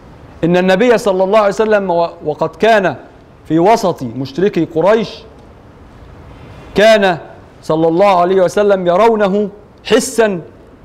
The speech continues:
وقد خرقت له العادة، فقد كان صلى الله عليه وسلم تظلله الغمامة أين صار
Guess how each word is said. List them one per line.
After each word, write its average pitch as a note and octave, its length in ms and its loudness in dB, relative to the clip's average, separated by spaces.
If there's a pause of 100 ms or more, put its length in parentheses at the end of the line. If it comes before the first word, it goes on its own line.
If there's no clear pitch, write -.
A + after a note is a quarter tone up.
(280)
وقد F3+ 300 -2
خرقت A3 500 0
له F#3+ 180 2
العادة، E3 420 2 (1700)
فقد D3+ 240 -2
كان G#3 300 0
صلى F3+ 280 -2
الله F#3 340 2
عليه G3 220 0
وسلم G3+ 380 -2
تظلله F#3+ 680 0
الغمامة F#3+ 720 -2 (360)
أين G3 480 0
صار D#3+ 340 -2